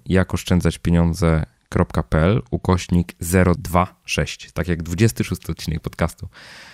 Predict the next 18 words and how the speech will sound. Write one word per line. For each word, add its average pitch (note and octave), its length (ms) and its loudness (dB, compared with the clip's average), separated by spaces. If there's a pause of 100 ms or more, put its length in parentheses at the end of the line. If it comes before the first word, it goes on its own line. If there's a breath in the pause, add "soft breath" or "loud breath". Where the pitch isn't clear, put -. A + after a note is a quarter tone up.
(540 loud breath)
Tam G#2+ 420 6
znajdziesz F2+ 380 4
wszystkie - 360 2
linki, F#2 600 2 (320)
także F#2 260 2
zdjęcia F2 600 4
z - 300 -6 (360)
naszej E2 260 0
wspólnej F2+ 520 4 (280 loud breath)
mini A2+ 240 6
sesji F#2+ 340 0
zdjęciowej E2 480 2
z G#2 80 -8
Marcinem, E2+ 400 0
w - 40 -6
trakcie - 260 -6
której E2 500 0
podpisywaliśmy F2 960 0